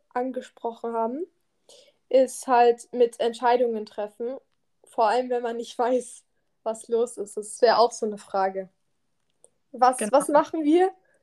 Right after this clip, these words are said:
Speaker 1: wenn wir einfach nicht wissen, was wir machen sollen?
Speaker 2: Nichts.
Speaker 1: <laughs> Naja.
Speaker 2: Nichts.
Speaker 1: Ja,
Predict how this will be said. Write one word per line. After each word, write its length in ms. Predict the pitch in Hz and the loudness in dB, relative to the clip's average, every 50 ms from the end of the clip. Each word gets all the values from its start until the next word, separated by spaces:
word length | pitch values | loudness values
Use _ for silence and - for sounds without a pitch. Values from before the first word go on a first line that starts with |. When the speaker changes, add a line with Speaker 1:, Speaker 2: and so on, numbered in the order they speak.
| _ _ | _ _
Speaker 1:
wenn 340 | - - 294 285 285 294 277 262 | -6 0 2 2 2 2 2 2
wir 300 | 285 285 294 285 285 - _ _ _ _ _ - | 2 4 4 4 2 0 _ _ _ _ _ -8
einfach 300 | 285 269 - - 277 285 | -8 -4 -2 0 -2 0
nicht 280 | 277 262 262 - 240 | -2 -6 -10 -8 -4
wissen, 280 | 262 277 285 - 285 254 | -4 -4 -4 -6 -8 -8
was 200 | 240 254 247 - | -8 -8 -8 -10
wir 80 | 226 | -10
machen 320 | 226 233 226 226 - 240 226 | -8 -8 -10 -10 -12 -12 -10
sollen? 360 | 220 220 220 233 233 226 - _ - - - - - _ - - - | -8 -8 -8 -8 -10 -14 -18 _ -16 -16 -16 -16 -18 _ -20 -8 -2
Speaker 2:
Nichts. 520 | - 214 196 247 - - - - - - - - _ _ - - - - | 0 2 2 2 0 -2 -8 -12 -14 -16 -16 -16 _ _ -20 -18 -10 -8
Speaker 1:
<laughs> 100 | 339 285 - - - - - - _ - _ _ _ _ _ 302 | -8 -8 -10 -14 -18 -20 -20 -20 _ -20 _ _ _ _ _ 4
Naja. 440 | 277 254 240 240 - 233 233 226 226 - - - _ - - - - - - - - 330 - - _ _ _ _ - - - _ | 4 6 6 6 6 4 4 2 0 -4 -4 -8 _ -20 -18 -16 -16 -16 -14 -10 -10 -10 -10 -12 _ _ _ _ -20 -20 -12 _
Speaker 2:
Nichts. 640 | 330 311 330 466 - - - - - - - - _ _ _ _ _ _ _ _ _ _ _ _ | -4 -2 -2 -2 -4 -10 -16 -16 -16 -16 -16 -18 _ _ _ _ _ _ _ _ _ _ _ _
Speaker 1:
Ja, 280 | - 269 320 320 370 | -4 0 0 2 2